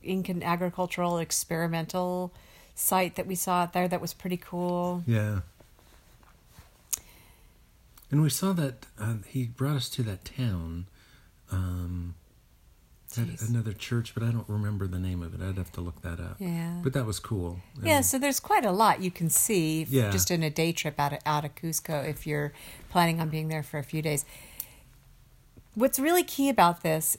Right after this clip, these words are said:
Speaker 1: is that b-, if you're going to go to Machu Picchu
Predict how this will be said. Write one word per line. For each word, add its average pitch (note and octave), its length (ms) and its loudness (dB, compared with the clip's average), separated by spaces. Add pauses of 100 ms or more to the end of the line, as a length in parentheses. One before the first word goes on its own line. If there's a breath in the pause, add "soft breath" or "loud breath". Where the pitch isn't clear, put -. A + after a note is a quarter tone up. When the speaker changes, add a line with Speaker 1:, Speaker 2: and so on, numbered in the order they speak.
Speaker 1:
is E3+ 340 0
that D#3 480 0 (1040 soft breath)
b-, A#3 120 -4
if B3+ 180 4
you're E4+ 100 4
going C4 320 6
to - 120 -4
go F#3 420 4
to F#3 200 -2
Machu F3 300 2
Picchu E3 720 -4